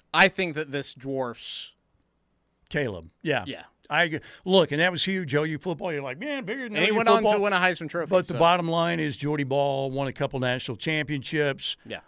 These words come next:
Speaker 2: I would, I would put this one bigger than Caleb because part of the deal was, I think we all thought when Muleshoe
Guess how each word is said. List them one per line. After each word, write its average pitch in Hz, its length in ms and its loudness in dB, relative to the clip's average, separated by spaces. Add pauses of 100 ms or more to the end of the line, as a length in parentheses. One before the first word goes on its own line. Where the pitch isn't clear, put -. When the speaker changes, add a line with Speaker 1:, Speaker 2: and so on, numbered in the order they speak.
Speaker 2:
I 165 180 4
would, 175 340 -6
I 143 120 0
would 160 160 -4
put 175 180 -6
this 165 180 -4
one 147 200 -4
bigger 143 720 -2
than 139 160 -6
Caleb 139 480 -2
because 135 340 -4 (120)
part 233 280 0
of 220 40 -4
the 190 60 -4
deal 143 260 0
was, 139 440 -2 (580)
I 180 80 2
think 220 240 -2
we 190 140 2
all 190 180 4
thought 170 260 4
when 147 160 0
Muleshoe 165 720 -4